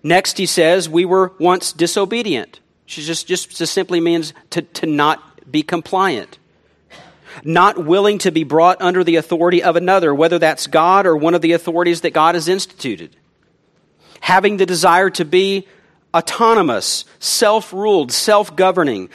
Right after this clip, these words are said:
self-determining, independent, sovereign, free, unmonitored.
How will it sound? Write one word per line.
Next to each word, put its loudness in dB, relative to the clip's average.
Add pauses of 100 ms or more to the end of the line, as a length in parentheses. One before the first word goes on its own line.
(120)
self-determining, 0
independent, -2
sovereign, 2
free, -2 (300)
unmonitored. 0